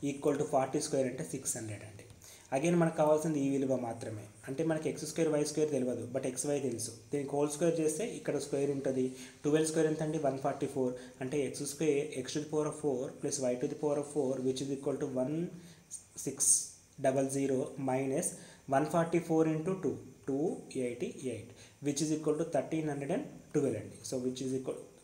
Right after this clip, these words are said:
రెండు వందలు తీసేస్తే పద్నాలుగు వందలు, ఎనభై తీసేస్తే పదమూడు ఇరవై, ఎనిమిది తీసేస్తే పదమూడు ఇరవై రెండు. So పదమూడు ఇరవై రెండు మన ఆన్సర్. అయితే రెండు స్టెప్పులు ఉంటాయండి. So ఇదొక పద్ధతి. So ఇది కన్ఫ్యూజ్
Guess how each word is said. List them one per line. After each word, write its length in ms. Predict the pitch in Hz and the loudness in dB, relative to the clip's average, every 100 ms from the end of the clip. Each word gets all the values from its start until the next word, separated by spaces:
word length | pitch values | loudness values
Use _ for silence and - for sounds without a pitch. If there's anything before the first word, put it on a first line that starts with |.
| - | -8
రెండు 160 | 139 147 | -2 2
వందలు 200 | 156 156 151 | 2 2 0
తీసేస్తే 280 | 156 151 156 | -4 -6 -2
పద్నాలుగు 320 | 147 139 135 127 | 0 2 0 0
వందలు, 220 | 120 160 - - - 135 | -2 -4 -4 -10 -8 -4
ఎనభై 200 | 143 156 151 | 4 4 4
తీసేస్తే 360 | 156 151 226 294 - - - - _ _ _ - - - - | 0 -2 -2 -4 -8 -18 -20 -20 _ _ _ -20 -20 -4 0
పదమూడు 400 | 139 139 147 175 165 | 2 2 4 4 4
ఇరవై, 220 | 127 123 - 143 | 2 0 -2 -2
ఎనిమిది 280 | 147 160 156 | 0 0 0
తీసేస్తే 280 | 147 - 214 - | -4 -4 -6 0
పదమూడు 320 | 143 135 143 131 | 0 0 0 0
ఇరవై 180 | 113 107 | -2 -6
రెండు. 160 | 101 - - | -10 -14 -8
So 40 | 147 | -2
పదమూడు 300 | 135 135 143 135 | 0 0 2 2
ఇరవై 140 | 127 120 | 2 0
రెండు 140 | 156 254 - - | -4 -8 -8 -2
మన 80 | 165 123 | -2 -2
ఆన్సర్. 280 | 107 - - - - - 151 | -6 -10 -12 -18 -18 -6 -2
అయితే 140 | 151 165 | 2 4
రెండు 180 | 151 175 | 4 2
స్టెప్పులు 300 | - 151 151 135 | 2 0 0 -2
ఉంటాయండి. 300 | 131 113 110 - - - - - | -4 -6 -6 -12 -16 -20 -10 2
So 60 | 156 | 4
ఇదొక 220 | 151 180 175 | 6 4 4
పద్ధతి. 300 | 131 - - - - - | 2 0 -8 -14 -12 0
So 80 | 160 | 2
ఇది 100 | 151 170 | 4 2
కన్ఫ్యూజ్ 360 | 143 143 185 | 0 0 -2